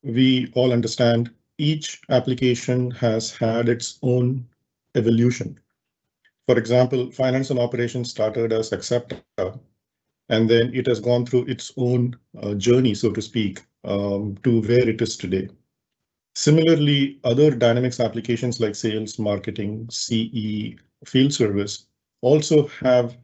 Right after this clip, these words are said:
had their own, um, journey, so to speak. So it is, um, it is a testament to the fact that these applications obviously are not interconnected, uh, or have not been interconnected,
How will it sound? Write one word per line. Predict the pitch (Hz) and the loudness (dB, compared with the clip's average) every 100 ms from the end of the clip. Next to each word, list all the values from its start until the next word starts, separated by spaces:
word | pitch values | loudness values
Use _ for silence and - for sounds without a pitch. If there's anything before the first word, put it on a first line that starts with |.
| - | 0
had | 120 110 | 0 2
their | 113 110 117 - | 0 0 -4 -6
own, | 120 123 120 117 - _ - | -2 0 0 -4 -12 _ -6
um, | 101 101 104 104 | -4 -4 -4 -4
journey, | 104 123 110 | 2 2 0
so | - 101 | -4 -6
to | 110 | -6
speak. | - - - _ _ _ _ _ _ _ _ - | -10 -12 -14 _ _ _ _ _ _ _ _ -2
So | 160 156 | 2 4
it | 156 | 6
is, | 165 165 - - _ | 4 4 0 -12 _
um, | 110 120 117 117 113 113 117 - _ _ - | 0 4 6 4 0 -2 -6 -10 _ _ -2
it | 147 | 0
is | 156 | 2
a | 160 | 2
testament | 131 - 156 151 147 | 2 2 4 4 2
to | 131 | -2
the | 117 | -8
fact | - 123 123 110 - _ - | -4 -2 -2 -4 -10 _ -10
that | 110 120 117 117 - _ | 0 2 4 2 -4 _
these | 113 139 131 | -6 -4 -2
applications | 110 120 120 117 120 120 113 - - | -2 -2 -4 -2 -2 -2 -4 -12 -4
obviously | 120 117 123 - 120 113 110 | -2 0 -4 -2 -2 -2 -4
are | 107 110 | -6 -4
not | 110 107 113 113 - _ _ | -4 0 0 -2 -10 _ _
interconnected, | 123 113 113 104 113 113 101 98 98 _ _ - | -2 -2 -2 0 0 0 -2 -2 -6 _ _ -6
uh, | 101 | -4
or | 101 117 110 | -2 -2 0
have | 120 107 | 0 2
not | 113 123 147 120 | 2 0 0 0
been | 120 110 | -2 -2
interconnected, | 117 110 110 104 107 - 95 101 | -2 -4 -2 -4 -4 -2 -2 -2